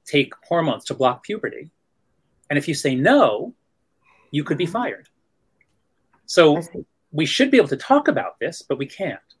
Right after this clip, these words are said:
Speaker 1: We can't talk about it.
Speaker 2: Mm-hmm.
Speaker 1: So a lot of children are getting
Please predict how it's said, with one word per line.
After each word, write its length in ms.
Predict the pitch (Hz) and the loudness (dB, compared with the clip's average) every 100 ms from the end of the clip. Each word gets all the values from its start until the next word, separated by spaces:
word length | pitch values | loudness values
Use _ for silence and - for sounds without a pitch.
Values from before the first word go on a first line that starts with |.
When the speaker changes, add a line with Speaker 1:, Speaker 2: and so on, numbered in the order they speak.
| _ | _
Speaker 1:
We 80 | - | -16
can't 260 | - - | -8 -10
talk 220 | - 98 - | -4 -6 -6
about 220 | 95 101 | -16 -14
it. 100 | 104 | -14
Speaker 2:
Mm-hmm. 100 | - _ _ | -16 _ _
Speaker 1:
So 200 | - 147 | 2 4
a 40 | |
lot 220 | 143 156 | 6 4
of 80 | 196 | 2
children 420 | - 277 311 - | 0 0 0 -4
are 100 | 120 | -8
getting 400 | 113 123 127 127 | -4 -2 -2 -4